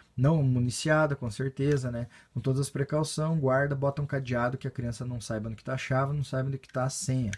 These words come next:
pra não ter acesso, né? Não ter acesso a essa arma. Então, é questão de segurança isso, né? Você manter,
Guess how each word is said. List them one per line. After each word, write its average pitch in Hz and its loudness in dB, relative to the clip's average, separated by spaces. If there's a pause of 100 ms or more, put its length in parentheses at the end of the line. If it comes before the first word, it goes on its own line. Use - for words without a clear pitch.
pra 113 -2
não 131 2
ter 135 0
acesso, - -4 (520)
né? 110 0 (420)
Não 117 -2
ter 127 -2
acesso 120 -4
a - -8
essa - -6
arma. 117 -4 (460)
Então, 135 2 (1400)
é 104 2
questão 127 0 (920)
de 113 -4
segurança 139 2
isso, 131 -4
né? 113 -2
Você 110 -6
manter, 113 -4